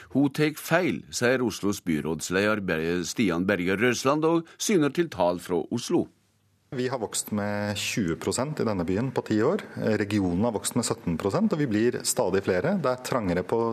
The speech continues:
Speaker 2: trikker, på busser, på, på veier, og det er en stor befolkningsvekst i denne regionen.
Speaker 1: Statsarkivet i Kongsberg har hendene fulle med å hjelpe folk som vil leite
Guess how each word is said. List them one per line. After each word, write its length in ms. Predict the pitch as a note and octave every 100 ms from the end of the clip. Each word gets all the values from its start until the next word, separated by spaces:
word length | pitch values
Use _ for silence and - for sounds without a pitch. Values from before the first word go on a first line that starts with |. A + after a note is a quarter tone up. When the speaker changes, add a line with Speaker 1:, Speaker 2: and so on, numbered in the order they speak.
| A2+
Speaker 2:
trikker, 400 | B2+ - - D3
på 140 | C#3 C3
busser, 400 | - - C3 D3
på, 240 | - A#2 A#2 A#2+ A#2 G#2+
på 200 | A2 A#2+
veier, 260 | A#2 G#2 G3+ - - - - -
og 160 | B2 -
det 80 | A2+
er 160 | D#2
en 80 | A#2
stor 480 | A#2+ - - D#2+ F#2+ A2+
befolkningsvekst 720 | E2+ D2+ E2+ D#2+ G#2 - F#2+
i 80 | E2
denne 220 | E2 C#2+
regionen. 240 | D#2 D2+ - - _ _ _ - _ - - - - -
Speaker 1:
Statsarkivet 960 | - - D3+ F3 - E3+ D3+ E3+ E3
i 20 | E3
Kongsberg 600 | D#3+ E3+ D#3 - G2+ F2+ F#2
har 160 | A2+
hendene 380 | B2 G#2+ A2 B2+
fulle 320 | C3+ E3 G2 F2
med 160 | A2+
å 80 | B2+
hjelpe 320 | C#3 F#2 G2+
folk 300 | G#2 G#2 G#2+
som 140 | - A#2+
vil 220 | B2+ A#2+ A2
leite 540 | - B2 A2 - -